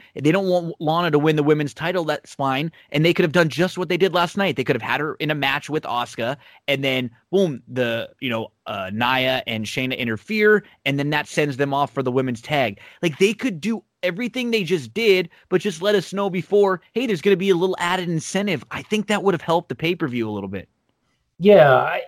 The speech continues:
Speaker 2: even in the years where, even if there was no, like, added incentive in terms of a title match, but, like, you know, having, when they would have, like, commissioners or general managers, like, you know, kinda like, you know, um,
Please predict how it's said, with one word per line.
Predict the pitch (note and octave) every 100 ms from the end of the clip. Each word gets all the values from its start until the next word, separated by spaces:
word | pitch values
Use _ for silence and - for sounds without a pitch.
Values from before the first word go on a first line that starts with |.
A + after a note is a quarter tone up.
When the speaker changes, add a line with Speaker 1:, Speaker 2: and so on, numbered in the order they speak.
| -
Speaker 2:
even | B3 C4+ D#4
in | A#3+
the |
years | G3+ F#3+ G3 F3+ C#3+
where, | C#3 C#3+ C3+ C3+ -
even | G#3+ G#3+
if | B3 A3+
there | F#3+
was | E3 B2+
no, | D3+ D#3 D#3
like, | C#3 B2+ -
added | C3+ C#3+
incentive | C3+ C3 D#3 C#3
in | B2+
terms | A2+ C#3 B2+
of | A2
a |
title | - D#3 D#3+ C3
match, | A#2+ A2+ -
but, | C3+ C3 - _ _ _ -
like, | D#3 D3+ D#3+
you | D#3
know, | E3
having, | B2+ D3+ D#3+ D3
when | C#3+
they | D3
would | C#3+
have, | C#3+ D3+
like, | C#3 B2+
commissioners | - C3 D3 - D3 C#3
or | A#2+
general | A2+ C3+ C#3 C3+
managers, | B2 B2+ C3 C3 B2 C3+ B2+ A#2+
like, | A#2+ A2+ - _ _ _ _
you | D#3
know, | E3 C3+
kinda | - D3 D3
like, | C3+ C3 B2
you | C3+
know, | B2+ A2 G#2+ - -
um, | -